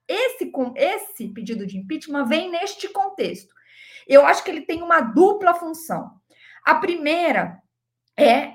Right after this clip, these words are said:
mo-, é incitar a base bolsonarista, que estava, é, desmobilizada em alguma medida, né, pros padrões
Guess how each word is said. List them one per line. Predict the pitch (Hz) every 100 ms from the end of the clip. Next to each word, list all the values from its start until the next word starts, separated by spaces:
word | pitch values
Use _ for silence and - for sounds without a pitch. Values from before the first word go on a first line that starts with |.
| _ 233
mo-, | 254 277 -
é | 233 220 -
incitar | 311 - 339 - - 262 285 -
a | 302
base | 233 254 254 254 294 311 _
bolsonarista, | 240 262 294 285 285 226 - _ _ _
que | 277
estava, | 262 269 269 302 320 311 - - 220
é, | 202 196
desmobilizada | 196 294 285 311 330 339 330 277 294 254
em |
alguma | 220 208 208
medida, | 202 175 - - _ _
né, | 208
pros | - 254
padrões | - 269 196 254 349 339